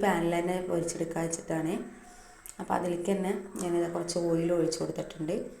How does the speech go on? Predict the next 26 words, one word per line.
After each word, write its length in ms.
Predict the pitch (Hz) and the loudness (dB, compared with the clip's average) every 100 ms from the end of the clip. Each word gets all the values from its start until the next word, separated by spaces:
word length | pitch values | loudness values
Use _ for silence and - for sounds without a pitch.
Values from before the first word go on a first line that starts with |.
| - - - | -20 -20 -8
ഇനി 120 | 185 180 | -2 2
നമുക്ക് 320 | 175 165 - 277 330 - - - - | 2 2 0 0 0 -4 -14 -10 -8
പപ്പടം 360 | - - 190 180 | -4 0 2 2
ഒന്ന് 160 | 175 196 - | 2 0 -2
വ-, 140 | - - - 185 | -6 -8 -10 -8
ഇതാക്കിയെടുക്കാം 580 | 160 160 - 160 - 156 | -6 -4 -6 -6 -4 -2
കേട്ടോ. 160 | 156 156 - - - - - - | -4 -6 -12 -20 -20 -20 -8 -2
അപ്പോൾ 160 | - 269 | 0 2
ഈ 20 | 277 269 | 4 6
ചെമ്മീൻ 340 | 254 240 233 | 8 10 8
കറി 140 | 226 226 | 8 6
എന്ന് 100 | 233 | 6
പറഞ്ഞാൽ 160 | 214 214 | 4 4
നല്ല 140 | 190 185 190 | 4 6 8
ടേസ്റ്റാണ് 540 | 185 170 170 190 175 | 6 6 4 2 2
കേട്ടോ. 200 | 165 165 156 - - | 2 2 0 -2 -2
ഞാനിപ്പോൾ 260 | 196 202 | 0 4
ഇത് 60 | 202 202 | 4 6
കുറേ 140 | 175 170 185 | 4 4 4
ദിവസമായിട്ട് 420 | 196 185 175 180 | 4 4 2 2
ഇത് 80 | 175 175 | 2 2
ഉണ്ടാക്കിയിട്ട്, 520 | 175 - - 170 226 - - - - - - - | 2 0 -4 -2 -2 -4 -10 -16 -18 -20 -20 -8
ആ, 40 | 170 170 165 - - 202 | -4 -2 -2 -6 -4 -2
അപ്പോൾ 200 | - 190 | 0 2
അതുകൊണ്ട് 340 | 180 175 175 180 | 4 6 4 4
തന്നെ 160 | 208 | 4